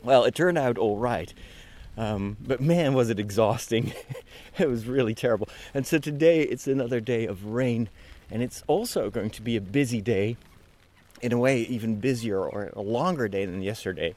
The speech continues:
Uh, 'cause yesterday it was only in the afternoon. Today, I'll be away for most of the day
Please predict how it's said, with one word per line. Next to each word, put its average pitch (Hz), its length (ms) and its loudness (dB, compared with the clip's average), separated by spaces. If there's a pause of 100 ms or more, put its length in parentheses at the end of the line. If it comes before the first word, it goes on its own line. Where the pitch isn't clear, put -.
(600)
Uh, 87 140 -2
'cause 101 160 -8
yesterday 113 300 -2
it 87 60 0
was 92 100 -10
only 104 300 -4
in 92 100 -4
the 92 120 -4
afternoon. 98 580 -4 (280)
Today, 127 480 -2 (460)
I'll 123 160 0
be 170 280 0 (480)
away 147 560 2 (140)
for 139 120 -6
most 175 460 0
of 117 120 -6
the 113 80 -6
day 104 360 0